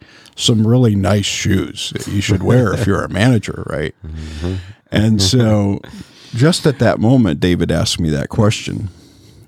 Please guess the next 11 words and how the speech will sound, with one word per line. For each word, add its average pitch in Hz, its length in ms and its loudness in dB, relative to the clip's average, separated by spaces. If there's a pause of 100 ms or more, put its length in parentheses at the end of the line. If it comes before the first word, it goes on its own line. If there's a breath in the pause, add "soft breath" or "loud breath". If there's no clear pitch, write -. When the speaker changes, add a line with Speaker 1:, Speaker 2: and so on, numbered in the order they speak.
(120)
Speaker 1:
and 95 180 2
I 95 160 2
thought 101 460 0 (160)
and 82 400 -6 (180)
talked 92 300 0
to 90 60 0
my 90 180 -2
wife. 85 260 -2
Well, 87 100 2
he, 107 280 2 (400)
I, - 100 -20